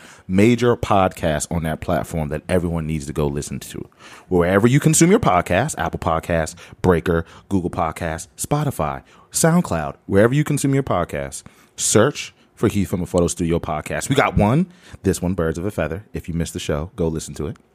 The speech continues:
Two, the Shape of Film podcast, where they talk about movies, hot topics in movies, guys. Very interesting. And three, You're Good, So We're Good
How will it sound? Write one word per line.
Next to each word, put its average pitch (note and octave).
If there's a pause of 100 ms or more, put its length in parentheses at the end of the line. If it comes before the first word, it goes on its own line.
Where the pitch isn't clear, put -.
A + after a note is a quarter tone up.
(800)
Two, D#3+ (840)
the -
Shape F#2
of E2+
Film A#2
podcast, D#2
where -
they D#2
talk F2
about D2+ (220)
movies, G2
hot A2+
topics G#2+
in F2
movies, F2+
guys. B1+
Very F2
interesting. F2 (300)
And F3+
three, D3+ (400)
You're D#3
Good, D#3+
So D#3+
We're D3+
Good A2